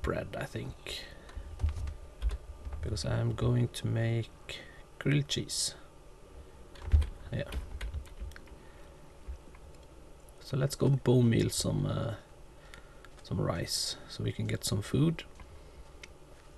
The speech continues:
Oh,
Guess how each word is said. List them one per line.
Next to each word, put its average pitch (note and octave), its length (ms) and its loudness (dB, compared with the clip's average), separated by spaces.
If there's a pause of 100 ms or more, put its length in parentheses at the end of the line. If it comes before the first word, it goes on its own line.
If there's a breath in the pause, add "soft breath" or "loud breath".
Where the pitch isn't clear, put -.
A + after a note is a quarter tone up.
(3250 loud breath)
Oh, - 120 8